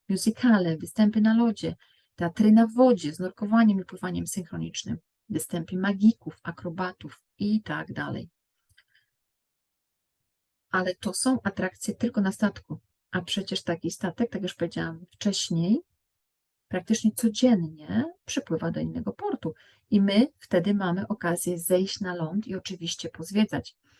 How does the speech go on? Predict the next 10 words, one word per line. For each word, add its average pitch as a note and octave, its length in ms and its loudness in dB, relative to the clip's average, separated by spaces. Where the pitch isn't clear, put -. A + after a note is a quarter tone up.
I A#3+ 120 6
tutaj C4 440 4
możemy F#3+ 300 0
sobie E3+ 300 -4
sami E3 280 -2
ten G#3+ 120 6
czas A3 180 2
zorganizować G3+ 760 -2
lub B3 340 2
wycieczkę G3 800 0